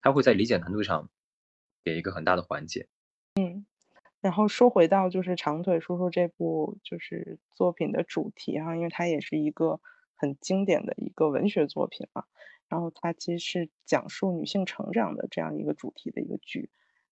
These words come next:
Speaker 2: 你是怎么样理解就是里面的男性角色的？或者说你，你自己本身作为一个男性，你怎么样去对女性成长的这个主题，
Speaker 1: 嗯。
Speaker 2: 对这个故事和题材自己有一个什么样的感受？
Speaker 1: 首先，《长腿叔叔》这个剧毋庸置疑，它是个大女主的戏。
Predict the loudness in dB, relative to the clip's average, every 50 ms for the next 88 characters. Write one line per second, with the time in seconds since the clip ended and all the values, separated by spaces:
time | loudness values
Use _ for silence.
0 | _ -6 -4 -4 -2 -4 -4 0 0 0 2 2 0 -2 0 0 0 2 0 0
1 | 0 2 2 2 2 2 2 0 0 0 -2 -2 -2 -2 0 0 -2 -2 -2 -4
2 | -2 0 2 4 4 4 2 0 -2 -2 -2 -4 -4 -4 -6 -2 0 2 2 2
3 | 0 0 -2 -2 -2 -4 -6 -10 -10 -10 -10 -6 -4 -2 0 0 0 -2 -4 -4
4 | 0 2 4 6 6 6 6 6 4 0 -2 -2 -2 -2 -4 -6 -8 -6 -4 -4
5 | -2 -2 -4 -4 -4 -2 -2 -2 -4 -4 -6 -6 -6 -4 -2 2 2 2 2 0
6 | -4 _ _ _ _ _ _ -2 -2 0 0 -2 -2 -2 0 0 0 0 0 0
7 | 0 0 -2 -2 -2 -2 -4 -4 -4 -6 -6 -6 -6 -6 -4 0 2 2 2 2
8 | 2 0 0 0 0 -2 -2 -2 -2 -4 -4 -6 -4 -2 0 -2 0 0 -2 -2
9 | -2 -2 -4 -6 -8 -6 -6 -4 -4 -2 -2 -4 -4 -4 -2 -2 -2 -2 -4 -10
10 | -10 -6 -2 0 0 0 0 -2 -4 -6 -6 -6 -8 -10 -10 -10 _ _ _ _
11 | _ _ _ _ _ _ _ _ _ _ _ _ _ _ _ _ _ -8 -4 0
12 | 2 2 4 6 6 6 6 6 6 6 6 6 4 2 2 2 2 2 2 2
13 | 2 4 6 6 6 6 6 2 0 -2 -2 -2 -2 -4 -4 -4 -2 0 2 2
14 | 2 2 0 -4 -6 -6 -8 -8 -8 -10 -10